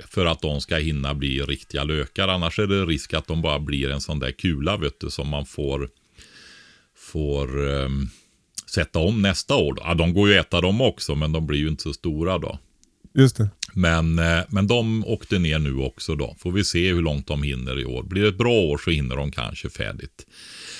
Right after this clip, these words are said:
Speaker 1: Men gör man det i januari, för folk tror att de inte blir färdiga på en säsong när de är så små. Men det blir de. De blir fullstora vitlökar med klyftor och allting. Men då måste man göra det i januari.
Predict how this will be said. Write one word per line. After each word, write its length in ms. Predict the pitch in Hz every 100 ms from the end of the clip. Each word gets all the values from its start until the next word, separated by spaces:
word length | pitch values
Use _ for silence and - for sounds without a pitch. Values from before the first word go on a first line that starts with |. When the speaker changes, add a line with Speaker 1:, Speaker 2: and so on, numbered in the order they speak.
| - - - - - - -
Speaker 1:
Men 140 | 104 107
gör 180 | 147
man 160 | 151 170
det 60 | 180
i 40 |
januari, 720 | 190 185 170 98 82 82 92 101 -
för 140 | 117
folk 300 | - 131 135
tror 320 | - 131 98
att 120 | 101 -
de 160 | 107
inte 220 | 107 -
blir 240 | 101 110 135
färdiga 420 | - 139 92 95
på 120 | -
en 180 | 87 76
säsong 420 | 85 80 82 73
när 120 | 73
de 140 | 76 76
är 100 | 73
så 200 | - 117
små. 400 | - 80 69 71 -
Men 460 | 104 85 87 85 87
det 200 | - 98
blir 340 | 151 127 71 69
de. 280 | 104 127 82
De 160 | 95
blir 200 | 131 95
fullstora 880 | - 107 76 - 82 73 76 80 78 -
vitlökar 760 | 90 78 - 73 71 - 73 71
med 160 | 73 -
klyftor 420 | 78 - - 71
och 80 | 69
allting. 480 | 62 - 67 67
Men 120 | 71 85
då 80 |
måste 380 | 101 120 - -
man 180 | 82 87
göra 280 | 82 71 69
det 100 | 73
i 40 |
januari. 680 | 67 71 101 165 151 147